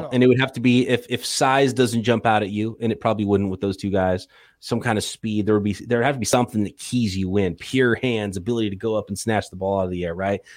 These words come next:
Speaker 2: And, and, and we're talking about very small differences, I think, in those things. And you're right.
Speaker 1: Now
Speaker 2: Uh, but I wanna know if Philip is talking about Keyshawn Johnson, Fresno State goat, or undrafted defensive lineman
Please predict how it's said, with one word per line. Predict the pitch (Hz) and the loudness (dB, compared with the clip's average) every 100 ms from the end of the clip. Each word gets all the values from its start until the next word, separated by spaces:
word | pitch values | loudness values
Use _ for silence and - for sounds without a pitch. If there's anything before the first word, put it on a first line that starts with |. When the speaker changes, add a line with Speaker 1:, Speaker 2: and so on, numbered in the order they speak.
| - 107 | -14 -4
Speaker 2:
And, | 101 | -4
and, | - 107 - | 0 -2 0
and | 110 104 | 0 0
we're | |
talking | 104 113 107 | 0 0 0
about | 104 104 95 - | 2 0 0 -8
very | 92 92 113 107 | -8 -2 0 0
small | - - 104 98 98 - _ _ _ _ _ - | -2 0 2 4 2 0 _ _ _ _ _ -6
differences, | 113 135 95 80 | -2 -2 -2 -4
I | 78 | -4
think, | 90 82 | -4 -4
in | 82 | -2
those | 78 76 | -2 -4
things. | - 65 - - - _ _ _ _ _ - | -8 -8 -10 -18 -20 _ _ _ _ _ -2
And | 92 90 | 0 2
you're | 90 | 4
right. | 120 170 | 4 2
Speaker 1:
Now | 214 180 | 0 -2
Speaker 2:
Uh, | 101 - _ | -4 -6 _
but | 131 - - 147 | -4 -4 -2 4
I | |
wanna | 220 214 | 6 10
know | 190 | 8
if | - | 8
Philip | 170 156 131 | 8 6 6
is | |
talking | - 131 | 2 4
about | 117 113 101 - | 4 2 2 -2
Keyshawn | 139 131 117 101 | -4 2 2 4
Johnson, | 113 185 - 254 - _ _ | 4 4 4 2 0 _ _
Fresno | 180 190 | 6 6
State | 180 214 | 6 6
goat, | 196 220 247 147 | 8 6 4 4
or | 147 127 120 | 6 6 4
undrafted | 151 147 143 143 135 123 - _ | 2 4 4 4 4 2 0 _
defensive | - 147 127 120 | -4 -2 0 2
lineman | 123 117 104 | 2 2 0